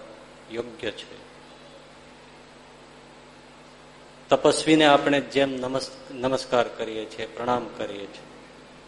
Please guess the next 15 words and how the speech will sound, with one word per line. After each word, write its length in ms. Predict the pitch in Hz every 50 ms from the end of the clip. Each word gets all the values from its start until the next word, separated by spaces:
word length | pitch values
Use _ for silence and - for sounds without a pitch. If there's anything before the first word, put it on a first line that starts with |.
| - - - - - - - - -
તો 60 | - 147
એ 40 |
બંનેની 500 | 135 120 117 131 131 135 143 156 160 160
વચમાં 500 | 151 123 131 131 131 - 151 160 156 147
ભગવાને 400 | 135 131 127 131 135 135 131 131
દાન 300 | 123 110 110 117 117 117
મૂક્યું 460 | 117 117 110 110 110 - - 113 107 104
છે, 140 | - -
એટલે 240 | 110 110 110 120 123
દાન 400 | 120 120 107 113 117 123 127 131
પણ 260 | 127 131 139 135 131
એટલું 600 | 127 120 120 - - - - 120 123 139 156 156
જ 160 | 139 - - -
પવિત્ર 360 | 117 104 104 101 - - -
છે. 300 | - - - - -